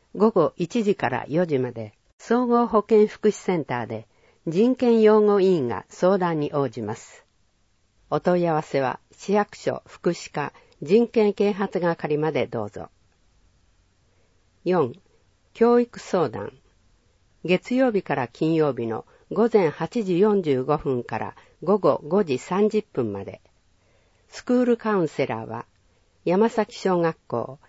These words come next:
山崎北小学校、上岩出小学校、岩出中学校、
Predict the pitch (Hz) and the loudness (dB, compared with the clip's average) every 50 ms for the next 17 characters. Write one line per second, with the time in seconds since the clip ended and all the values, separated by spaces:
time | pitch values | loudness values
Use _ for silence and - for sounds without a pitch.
0 | _ _ - 156 180 214 226 226 - 190 - - - 123 - _ - - - - | _ _ 0 2 2 2 2 0 -2 -6 -8 -6 -8 -10 -10 _ -16 -8 -2 -2
1 | 214 214 - - 185 180 170 156 147 156 - _ - - 113 101 107 127 - _ | -2 -2 0 -2 0 0 0 0 -2 -4 -6 _ -10 -8 -6 -6 -6 -8 -14 _
2 | _ _ - - 180 185 202 220 226 220 208 196 - 190 185 - - - 170 165 | _ _ -12 -6 -2 2 2 4 4 4 4 2 0 -2 -4 -4 -4 -4 -2 -2
3 | 156 151 151 - _ - 117 107 - - - _ _ _ _ _ _ _ _ - | -2 -2 -4 -6 _ -12 -12 -12 -12 -12 -16 _ _ _ _ _ _ _ _ -2
4 | - 185 196 220 220 220 226 214 - - 196 185 175 170 160 156 - _ - - | 2 4 4 4 4 2 0 -2 0 0 0 0 2 0 0 -2 -6 _ -4 -4
5 | 110 107 90 107 - | -2 -2 -2 -6 -10